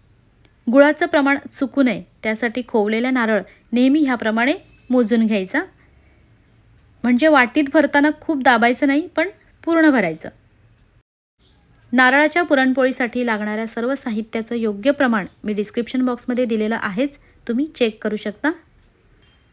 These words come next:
तर हे बरोबर दोन वाटी झालंय. पुरणपोळी लाटायला सोपी जावी त्यासाठी हे खोबरं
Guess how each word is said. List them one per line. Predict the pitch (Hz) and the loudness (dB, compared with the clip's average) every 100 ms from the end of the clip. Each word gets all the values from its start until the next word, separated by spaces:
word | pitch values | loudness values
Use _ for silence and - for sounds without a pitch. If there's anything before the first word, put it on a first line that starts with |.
| _ _ - | _ _ 0
तर | 285 | 2
हे | 302 | 4
बरोबर | 262 269 254 339 330 | 4 4 4 0 2
दोन | 285 285 | 4 4
वाटी | 277 226 233 | 2 0 -4
झालंय. | 220 214 330 _ _ _ _ _ _ _ _ _ _ _ _ _ _ _ _ _ | -4 -4 -6 _ _ _ _ _ _ _ _ _ _ _ _ _ _ _ _ _
पुरणपोळी | 294 339 370 339 320 - | 2 2 2 0 0 -4
लाटायला | 254 226 226 247 254 | 0 0 0 -2 -2
सोपी | 262 226 262 | -2 -4 -4
जावी | 254 226 170 - - | -4 -4 -6 -14 -8
त्यासाठी | 214 240 226 247 247 | -6 -4 -6 -4 -6
हे | 214 226 | -6 -6
खोबरं | 240 214 208 | -2 -2 -2